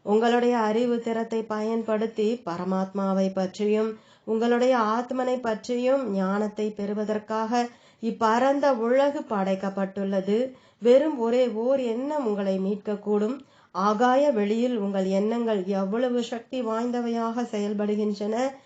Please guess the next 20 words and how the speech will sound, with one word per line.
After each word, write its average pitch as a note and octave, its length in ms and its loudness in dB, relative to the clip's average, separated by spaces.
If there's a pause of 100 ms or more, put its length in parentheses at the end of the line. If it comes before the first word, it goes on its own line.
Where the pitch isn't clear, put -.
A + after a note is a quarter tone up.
(180)
என்பதை G3+ 460 2
நீங்கள் F#3+ 400 2
உணர்வதில்லை. G3+ 800 0 (500)
இறைவன் B3+ 540 4
ஒவ்வொரு G#3+ 520 0
ஜீவனின் A#3 680 0
இதயத்திலும் A3+ 680 -2 (320)
தன்னுடைய C4+ 600 4
அன்பை A3+ 440 0
ஊட்டி A#3 320 -4 (120)
அதை G3+ 340 -2
தானாகவே C#4+ 720 2
உங்களுக்கு G#3 480 -2 (100)
கொடுக்காமல் B3 560 -2
இருந்தால் C4 520 2 (320)
நீங்கள் C4 320 2
எங்கனம் C#4 500 2
மனித A3+ 340 2
அன்பை A3+ 400 0
அறிவீர்கள்? G#3+ 600 -2